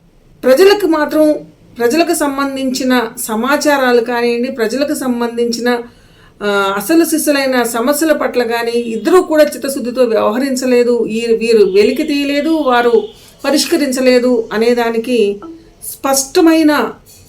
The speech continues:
నిదర్శనం ఈ పదేళ్ల పాలనలో, ఐదేళ్ల పాలన మాత్రం స్పష్టంగా గోచరిస్తుంది మనకి. అందుకే కదా ఫలితాలు ఇలా వచ్చి మీరు అధికారంలోకి వచ్చారు.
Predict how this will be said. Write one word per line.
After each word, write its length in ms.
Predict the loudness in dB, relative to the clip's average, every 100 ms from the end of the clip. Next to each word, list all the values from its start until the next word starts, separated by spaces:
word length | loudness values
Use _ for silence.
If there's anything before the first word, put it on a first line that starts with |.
| -20 _ _ _ _ 0
నిదర్శనం 640 | 4 4 2 2 0 -2 -4 -4
ఈ 200 | -2 -2
పదేళ్ల 380 | -2 2 2 2
పాలనలో, 760 | -2 -4 -2 -2 0 0 -2 -4
ఐదేళ్ల 520 | -2 0 4 6 6
పాలన 360 | 2 0 2 2
మాత్రం 300 | 0 -4 -6
స్పష్టంగా 460 | -6 -8 -6 -2 -2
గోచరిస్తుంది 680 | 0 -2 -4 -8 -8 -8
మనకి. 320 | -8 -10 -14 -18 _ _ _ -6 0
అందుకే 300 | 4 4 4
కదా 180 | 4 2
ఫలితాలు 680 | 2 2 2 2 2 0 -2
ఇలా 180 | 0 2
వచ్చి 480 | 2 0 -2 0 0
మీరు 280 | 4 6 6
అధికారంలోకి 640 | 4 2 0 0 -4 -2
వచ్చారు. 420 | 0 0 -2 -6